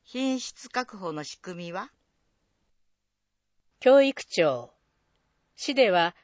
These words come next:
Speaker 2: 学校給食衛生管理基準を踏まえ、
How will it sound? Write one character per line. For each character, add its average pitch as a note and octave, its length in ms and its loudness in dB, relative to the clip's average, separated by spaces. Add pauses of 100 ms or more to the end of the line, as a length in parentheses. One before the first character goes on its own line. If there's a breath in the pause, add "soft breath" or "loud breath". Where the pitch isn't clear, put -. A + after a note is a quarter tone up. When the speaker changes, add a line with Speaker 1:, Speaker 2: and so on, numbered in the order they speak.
(160)
Speaker 2:
学 G#3 300 0
校 D#4 220 2
給 C#4+ 260 0
食 A#3+ 300 0
衛 A#3+ 160 6
生 C4 260 4
管 B3+ 320 0
理 A#3 140 -4
基 B3+ 160 -4
準 G#3+ 320 2
を D#3+ 100 0
踏 E3+ 160 -6
ま F3 180 0
え、 D3+ 160 -2